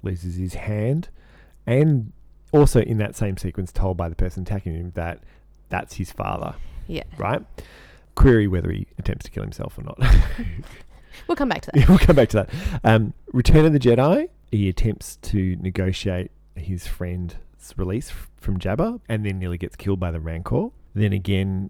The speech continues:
Speaker 1: in the whole sequence with the Sarlacc,
Speaker 2: Mm.
Speaker 1: right? Then Father Figure Two, Yoda,
Speaker 2: Mm-hmm.
Speaker 1: dies, almost eaten by the Ewoks,
Speaker 2: Mm,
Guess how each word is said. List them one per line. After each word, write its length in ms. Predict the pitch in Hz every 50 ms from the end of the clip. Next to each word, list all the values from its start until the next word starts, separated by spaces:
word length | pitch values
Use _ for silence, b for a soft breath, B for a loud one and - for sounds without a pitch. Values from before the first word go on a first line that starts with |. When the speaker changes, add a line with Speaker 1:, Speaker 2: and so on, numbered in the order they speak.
| - _
Speaker 1:
in 120 | 98 98
the 80 | 95 92
whole 280 | - 98 104 98 95 95
sequence 580 | - - 98 92 - - 92 90 92 - -
with 140 | - 85 -
the 100 | - 95
Sarlacc, 640 | 85 - - 92 87 95 - - 262 302 - - -
Speaker 2:
Mm. 140 | 220 202 -
Speaker 1:
right? 260 | 92 110 139 - - _ _ _ _ _ -
Then 320 | 101 101 95 92 95 90
Father 380 | - - 110 101 95 98 92 87
Figure 220 | - 98 85 92
Two, 380 | - - - 113 110 113 120 139 - _ -
Yoda, 400 | 92 98 98 107 123 160 190 180 - _
Speaker 2:
Mm-hmm. 280 | - - - 214 - 277
Speaker 1:
dies, 300 | 285 285 - - - - - _ _
almost 400 | - 117 123 123 117 107 - -
eaten 360 | - - 120 - - 98 92
by 160 | 90 90 90 90
the 100 | 90 -
Ewoks, 560 | - 92 90 90 - - 277 - - - -
Speaker 2:
Mm, 160 | 165 180